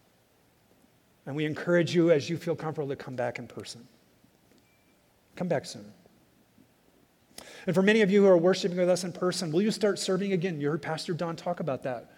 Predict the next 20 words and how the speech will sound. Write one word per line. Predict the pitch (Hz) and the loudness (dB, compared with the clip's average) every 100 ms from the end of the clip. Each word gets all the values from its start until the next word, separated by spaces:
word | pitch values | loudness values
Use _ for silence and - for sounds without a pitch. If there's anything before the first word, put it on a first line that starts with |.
| _ | _
We | 160 160 | -4 -2
need | 170 170 | -2 0
you | |
to | 160 147 | 0 -2
start | - 151 | -4 -6
rolling | 123 135 147 147 | -2 -2 -2 -6
up | 143 | -10
your | 151 | -10
sleeves | - 151 117 107 - _ - | -8 -8 -8 -10 -16 _ -10
so | - | -4
we | 143 | -4
can | 143 151 | -4 -6
be | 147 | -6
the | 147 | -8
church. | - 113 - - _ _ _ _ _ _ _ _ _ - _ _ _ _ _ _ _ - - _ _ _ _ _ _ _ _ _ _ - | -8 -12 -14 -20 _ _ _ _ _ _ _ _ _ -20 _ _ _ _ _ _ _ -20 -20 _ _ _ _ _ _ _ _ _ _ -18
Those | 131 139 170 | 2 4 4
of | 156 | 2
you, | 160 175 170 170 - | 2 4 4 2 -6
and | - 156 | -8 -4
there's | 147 - | -4 -6